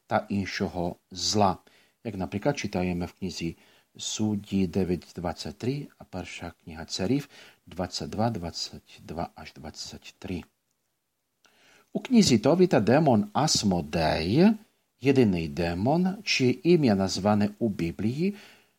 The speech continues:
вбиває сімох чоловіків Сари. В кінці Товія вигнав його, використовуючи засіб, даний ангелом, а, архангелом Рафаїлом.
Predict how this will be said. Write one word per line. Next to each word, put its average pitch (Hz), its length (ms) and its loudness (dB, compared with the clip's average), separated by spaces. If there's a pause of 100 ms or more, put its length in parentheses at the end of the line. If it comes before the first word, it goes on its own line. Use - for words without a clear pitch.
(240)
вбиває 123 1000 4
сімох 185 540 4
чоловіків 104 760 2
Сари. 85 640 0 (640)
В 104 360 0
кінці 190 680 4 (180)
Товія 139 880 2 (320)
вигнав 101 560 2
його, 120 480 2 (540)
використовуючи 107 1040 2
засіб, 117 680 2 (220)
даний 143 640 0
ангелом, 98 840 0 (400)
а, 85 260 -18
архангелом 87 840 -4 (440)
Рафаїлом. 85 1000 -2